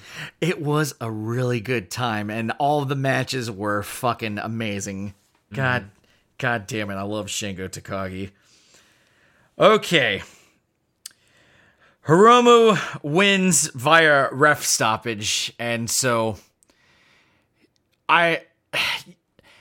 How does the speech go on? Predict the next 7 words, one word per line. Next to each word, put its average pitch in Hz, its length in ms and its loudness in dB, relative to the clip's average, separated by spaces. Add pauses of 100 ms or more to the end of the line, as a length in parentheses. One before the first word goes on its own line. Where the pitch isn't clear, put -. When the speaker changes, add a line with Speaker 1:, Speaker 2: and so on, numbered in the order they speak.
(640)
Speaker 1:
I 170 100 4
think, - 540 -4
I 135 160 0
think - 560 -4
this 190 320 0
happened 147 680 0
when, 139 680 -2